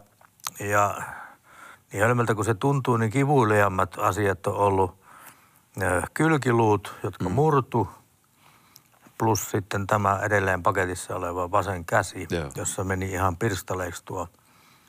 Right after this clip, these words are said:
Speaker 1: peukalo, ja, joka leikattiin, mutta,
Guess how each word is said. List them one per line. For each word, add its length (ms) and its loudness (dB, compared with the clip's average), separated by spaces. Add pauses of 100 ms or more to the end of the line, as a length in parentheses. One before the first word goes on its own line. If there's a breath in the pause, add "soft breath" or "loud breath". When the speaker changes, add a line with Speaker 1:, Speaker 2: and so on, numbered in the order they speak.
(320 loud breath)
Speaker 1:
peukalo, 460 4
ja, 240 4
joka 260 2
leikattiin, 600 0
mutta, 340 -2